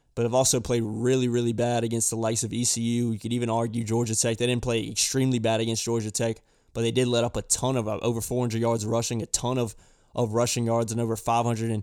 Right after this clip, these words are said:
and fifty yards of total offense as well. So it really wasn't that great of a game for the Tar Heel on the defensive side of the ball last weekend against the, the Yellow Jackets in Chapel Hill. Uh, let up a season-high four hundred sixty-one rushing yards against,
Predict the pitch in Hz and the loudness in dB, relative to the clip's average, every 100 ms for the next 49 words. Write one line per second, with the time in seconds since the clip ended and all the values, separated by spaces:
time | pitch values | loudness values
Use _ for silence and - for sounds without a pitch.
0 | - _ - 113 123 127 117 117 110 - | -8 _ -8 -4 -2 0 2 2 0 -2
1 | 127 113 107 113 120 107 101 110 117 110 | -2 2 2 2 0 -4 -4 -2 0 0
2 | 117 113 143 123 123 117 - _ _ _ | -2 0 2 2 2 2 -4 _ _ _
3 | _ - 104 101 123 123 - _ 120 101 | _ -16 -10 2 4 4 0 _ -16 -16
4 | - 110 110 120 123 - 110 110 104 113 | -10 -8 -2 2 2 0 -2 -2 -4 0
5 | 113 120 117 110 _ _ - - 127 117 | 2 2 2 -4 _ _ -12 -4 0 0
6 | 107 123 120 120 117 104 120 113 110 113 | -2 0 2 2 0 -2 -2 -2 0 -2
7 | 113 104 - 117 110 107 113 107 110 113 | -4 -2 0 0 -2 0 0 0 0 -2
8 | - 117 110 110 113 110 - 104 _ - | -2 -4 -4 -4 -2 -4 -4 -8 _ -8
9 | 113 113 117 117 113 113 110 117 110 113 | -2 0 0 0 -2 -2 -4 -4 -4 -4
10 | 110 104 113 117 113 - _ _ _ - | -4 -4 0 0 0 -4 _ _ _ -4
11 | 113 113 123 120 113 139 120 120 113 117 | -2 2 2 2 2 2 2 0 0 0
12 | 127 117 - 123 127 120 117 117 - 117 | 0 2 0 0 0 0 2 0 0 0
13 | 117 117 110 120 117 - | 0 0 -2 0 0 0